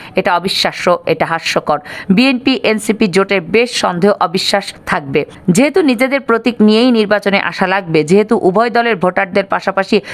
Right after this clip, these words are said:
সুইং ভোটাররা সিদ্ধান্তহীনতায় ভুগবেন, এই দিকে জামাতের সাথে যারা জোটে আসতেছে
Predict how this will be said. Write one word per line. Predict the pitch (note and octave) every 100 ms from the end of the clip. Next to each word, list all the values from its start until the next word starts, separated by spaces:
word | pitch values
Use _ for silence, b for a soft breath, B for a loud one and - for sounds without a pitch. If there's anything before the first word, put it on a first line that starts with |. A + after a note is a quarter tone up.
| B
সুইং | - A#3+ A#3+
ভোটাররা | A3+ G#3+ G#3 G#3
সিদ্ধান্তহীনতায় | G#3 G3+ D#3 G3+ G3 G3 F#3+ G3
ভুগবেন, | E3+ A3 F3 E3 - B B
এই | G#3+ A#3+
দিকে | A3 B3 B3
জামাতের | G#3 F#3 F#3 G3
সাথে | G3+ F#3+
যারা | F#3 F3+ F3+
জোটে | D#3 F#3+ A3
আসতেছে | A3 A3 G#3 -